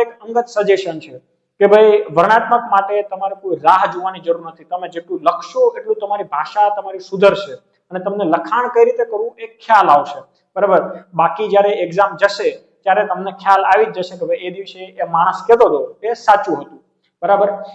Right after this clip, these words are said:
ત્યાર પછી મિત્રો આપણે વાત કરીએ કે કોન્સ્ટેબલની. તો કોન્સ્ટેબલની અંદર મિત્રો અત્યારે આપણે આયોજન એ રીતનું છે કે લગભગ પચીસ લોકો આ મોક ટેસ્ટ સિરીઝની અંદર જોઈન થઈ ગયેલા છે. એમાં આપણે ગ્રુપ, અ, પાર્ટ એ કે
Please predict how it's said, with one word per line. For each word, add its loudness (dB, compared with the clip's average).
ત્યાર 6
પછી 2
મિત્રો 0
આપણે 0
વાત 4
કરીએ -2
કે -6
કોન્સ્ટેબલની. 0
તો 4
કોન્સ્ટેબલની 2
અંદર -2
મિત્રો 0
અત્યારે -2
આપણે 0
આયોજન 0
એ 0
રીતનું -6
છે -16
કે 8
લગભગ 4
પચીસ -2
લોકો 4
આ 8
મોક -2
ટેસ્ટ -8
સિરીઝની -4
અંદર -4
જોઈન 2
થઈ 2
ગયેલા 6
છે. -14
એમાં 4
આપણે 4
ગ્રુપ, -8
અ, 8
પાર્ટ 4
એ 10
કે -6